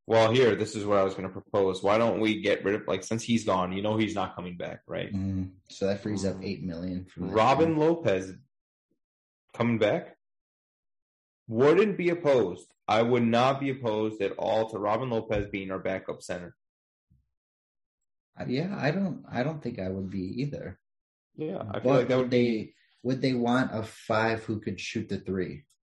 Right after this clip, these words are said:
Speaker 1: Uh, they, well, Vooch is a five that could shoot the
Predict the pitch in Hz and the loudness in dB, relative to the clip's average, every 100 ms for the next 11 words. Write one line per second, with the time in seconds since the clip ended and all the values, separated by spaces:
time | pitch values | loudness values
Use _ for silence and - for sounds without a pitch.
0 | _ _ _ _ _ _ _ _ _ _ | _ _ _ _ _ _ _ _ _ _
1 | _ _ _ _ _ _ - 98 98 98 | _ _ _ _ _ _ -8 -4 -4 -2
2 | 107 113 - - - 107 98 - - _ | -2 -4 -6 -14 -8 -4 -4 -6 -14 _
3 | _ - 104 120 - 123 95 - 92 92 | _ -18 -6 -6 -4 -6 -8 -4 -2 -4
4 | 92 - - - | -8 -12 -14 -16